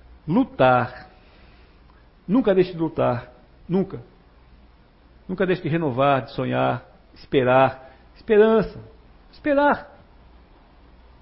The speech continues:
Esp-, esperança é a seiva que nutre a alma. Sem esperança, tua vida acabou. E amar a Deus.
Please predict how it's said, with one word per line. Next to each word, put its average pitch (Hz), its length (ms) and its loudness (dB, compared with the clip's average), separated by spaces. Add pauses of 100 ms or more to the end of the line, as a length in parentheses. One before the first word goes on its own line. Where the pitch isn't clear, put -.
(300)
Esp-, - 280 -20 (160)
esperança 220 800 4
é 180 100 2
a 170 100 4 (240)
seiva 226 360 -2
que 175 160 -10
nutre 180 360 -6
a 151 60 0
alma. 120 400 -4 (560)
Sem 170 160 -4
esperança, 175 640 -2
tua 170 200 -2
vida 170 400 -2 (280)
acabou. 120 420 -6 (2750)
E 226 140 2
amar 302 320 6
a 285 60 6
Deus. 151 440 2